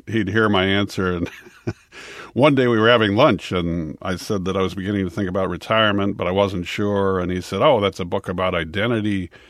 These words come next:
Ten thousand people a day turn sixty-five in the United States. The boomer wave is cresting.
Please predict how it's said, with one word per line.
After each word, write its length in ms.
Ten 260
thousand 440
people 340
a 60
day 260
turn 340
sixty-five 720
in 60
the 80
United 420
States. 720
The 100
boomer 480
wave 420
is 140
cresting. 800